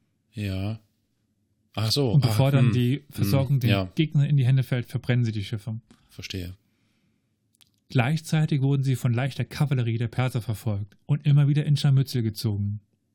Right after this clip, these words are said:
Speaker 2: Bei einem dieser Kämpfe in der Nähe von Maranga wurde Julian schwer durch einen Speer verletzt.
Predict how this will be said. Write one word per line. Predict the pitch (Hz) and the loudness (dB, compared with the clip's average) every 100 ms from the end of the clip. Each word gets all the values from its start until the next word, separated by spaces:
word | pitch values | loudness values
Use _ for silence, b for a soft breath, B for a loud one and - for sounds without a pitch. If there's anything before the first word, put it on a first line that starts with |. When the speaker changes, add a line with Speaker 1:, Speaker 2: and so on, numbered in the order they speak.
| _ _ _ _ B B B B B | _ _ _ _ B B B B B
Speaker 2:
Bei | - - | -12 -2
einem | 127 180 180 | 2 4 4
dieser | 131 117 | 2 -2
Kämpfe | - 139 165 - 175 | 0 2 2 0 -4
in | 139 | 0
der | 113 | 0
Nähe | 117 123 | 2 0
von | - 113 | 0 0
Maranga | 107 101 117 151 156 156 151 | 0 -2 0 2 2 0 0
wurde | 131 123 | 0 -2
Julian | 113 110 117 117 113 | 0 0 -2 -2 -4
schwer | - 123 135 131 | -4 0 0 0
durch | 117 127 | -4 -6
einen | 113 | -6
Speer | 107 - 117 | -4 -4 -4
verletzt. | - 104 101 - - | -4 -10 -12 -14 -20